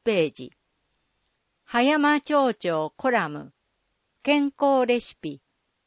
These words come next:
二十三ページ。葉山町新人演奏会。広告主募集。二十四ページ。四月から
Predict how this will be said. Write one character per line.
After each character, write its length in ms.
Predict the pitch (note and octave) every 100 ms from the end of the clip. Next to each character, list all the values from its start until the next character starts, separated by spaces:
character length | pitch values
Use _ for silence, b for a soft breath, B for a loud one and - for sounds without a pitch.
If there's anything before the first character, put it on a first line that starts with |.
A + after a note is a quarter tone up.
| _
二 160 | B3+ D4
十 260 | C4+ A3+
三 380 | A3 C4+ A#3+ A#3
ペ 300 | - A3+ F3
ー 60 | C#3+
ジ。 260 | - C#3 _ _ _ _ _ _ _ _ _ _
葉 140 | B3
山 340 | C#4 D4+ D4
町 560 | D#4+ A#3+ F3 - D#3 -
新 400 | - - C#4 D4
人 360 | C4 B3+ A#3+ A#3
演 220 | G#3+ A3
奏 320 | A3+ G#3+ F#3+
会。 360 | - C#3 C#3 C#3 _ _ _ _ _ _ _
広 300 | - D#4 D4
告 320 | D4 D4 -
主 300 | B3+ F#3 -
募 200 | D3 D#3
集。 520 | D3+ - F3+ E3 C#3+ - _ _ _ _ -
二 160 | C#4
十 320 | C4+ A3 E3+
四 300 | D#3+ F#3 G#3
ペ 220 | G3 G3 D#3+
ー 100 | C3+
ジ。 220 | C3 - _ _ _ _ _ _ _ _ _ _ _ _ _ _ _ _ _ _ _ _ _ _ _ _ _ _ _ _ _ _ _ _ _ _ _ _
四 180 | - B3
月 380 | C4+ D#4+ - -
か 180 | F#3+
ら 240 | D#3 C#3+